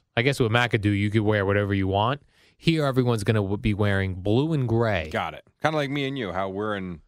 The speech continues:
Speaker 2: just gray and black
Speaker 1: Yes,
Speaker 2: today.
Speaker 1: we're in grays
Speaker 2: We always
Speaker 1: today.
Speaker 2: discuss that.
Speaker 1: Uh, Spags wants all the Giants to look alike at practice.
Speaker 2: All right.
Speaker 1: Uh, was, uh, one of the reporters, uh, ran up to, uh,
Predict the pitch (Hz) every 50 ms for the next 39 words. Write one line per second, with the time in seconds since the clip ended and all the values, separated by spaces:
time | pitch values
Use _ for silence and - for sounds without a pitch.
0 | _ _ - 101 92 80 71 71 95 104 107 104 101 95 90 82 78 - 208 156
1 | - - - 85 76 65 64 - 135 131 127 139 135 147 143 135 131 131 - -
2 | - 139 113 107 101 95 95 98 101 123 151 95 82 - - - - - - 127
3 | 117 110 107 104 - - - - 139 127 123 123 123 120 - - 123 117 110 -
4 | 123 120 110 117 110 101 123 120 117 110 110 107 - - 113 110 113 110 - -
5 | 151 - - 143 113 104 101 104 110 127 135 - 151 139 - - - 139 139 139
6 | - - 202 190 - - - - 104 104 104 95 92 87 - - - 127 117 107
7 | 107 104 104 104 104 104 98 - - - 123 113 120 127 127 120 120 113 113 104
8 | - - 131 127 117 117 110 110 101 - 117 107 104 98 110 117 117 110 107 104
9 | - - - - 110 101 95 98 95 92 90 90 87 87 85 87 95